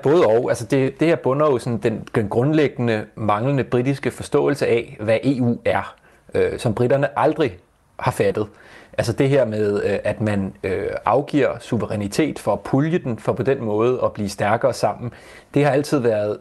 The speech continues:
enormt svært at forstå i, i Storbritannien, øh, at det er det, som er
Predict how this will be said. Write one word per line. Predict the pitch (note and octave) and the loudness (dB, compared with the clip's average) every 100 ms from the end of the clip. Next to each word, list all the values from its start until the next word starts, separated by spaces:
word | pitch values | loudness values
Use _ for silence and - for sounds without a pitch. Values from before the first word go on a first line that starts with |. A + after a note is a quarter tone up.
| - | -2
enormt | A#2+ D3 F#3 | 0 0 -2
svært | - - - D3 C3 | -12 -12 0 0 2
at | A2 | -2
forstå | A#2 - B2+ - | -2 0 0 -2
i, | A2+ G#2+ | -4 -4
i | A2 | -4
Storbritannien, | G#2+ A#2+ A#2+ B2+ - G#2+ G#2 G#2 G2+ | -2 0 0 -2 0 -2 0 -4 -4
øh, | G#2 G2+ | -4 -2
at | G#2 | 0
det | B2+ | 0
er | A2+ | 0
det, | A#2+ C3 | 0 0
som | C#3 G#2 | 0 0
er | G2 F#2+ G2+ | 0 0 -2